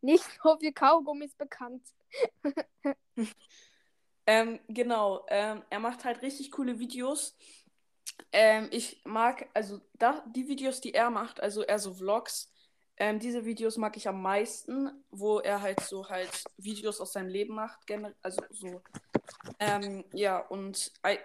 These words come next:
Speaker 2: am meisten guck ich's halt, nach Gaming guck ich solche YouTuber am meisten oder vor Gaming oder mit Gaming. Und genau, er macht richtig coole Videos. Ähm, wie gesagt, er hat auch ein großes Projekt gemacht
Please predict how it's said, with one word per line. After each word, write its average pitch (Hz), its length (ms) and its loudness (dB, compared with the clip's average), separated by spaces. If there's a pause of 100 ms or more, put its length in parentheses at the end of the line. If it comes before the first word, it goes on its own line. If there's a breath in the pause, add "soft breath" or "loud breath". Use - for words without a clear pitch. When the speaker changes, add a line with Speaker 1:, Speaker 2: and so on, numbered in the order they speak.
(280)
Speaker 2:
am 208 120 -2
meisten 208 280 -4
guck 208 220 -12
ich's - 160 -10
halt, 190 200 -10 (280)
nach 196 500 -6
Gaming 208 280 -4
guck 220 200 -8
ich 233 140 -6
solche 240 360 -2
YouTuber 220 600 -6
am 190 140 -4
meisten 240 460 -4
oder 190 360 -2 (520)
vor 214 260 -2
Gaming 220 360 -4
oder 185 140 -2
mit 208 220 -6
Gaming. 226 420 -2 (480 soft breath)
Und 220 340 2
genau, 202 280 0
er - 100 6
macht 214 240 2
richtig 269 300 -4
coole 247 260 -4
Videos. 226 580 -6 (400)
Ähm, 196 600 -4 (840)
wie 208 120 -6
gesagt, 202 320 -2
er 196 120 -4
hat 214 140 -6
auch 202 240 -4
ein 190 220 -2 (140)
großes 240 300 -2
Projekt 226 460 -4
gemacht 262 420 -4